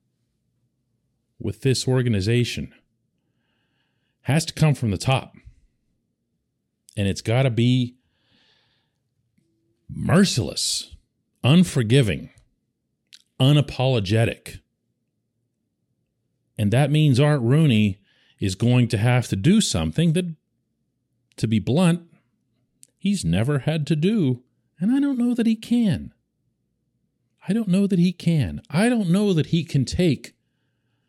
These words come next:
the harsh look that's needed at this entire operation.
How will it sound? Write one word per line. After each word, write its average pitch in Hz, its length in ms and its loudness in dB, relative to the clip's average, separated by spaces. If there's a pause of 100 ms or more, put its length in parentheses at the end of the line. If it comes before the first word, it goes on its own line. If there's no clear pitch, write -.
(1040)
the 113 80 -2
harsh - 560 -4
look 151 420 -2 (340)
that's 107 220 -4
needed 117 540 2 (1040)
at 123 160 -2
this 120 200 -2
entire 113 1080 -4 (580)
operation. 131 840 -2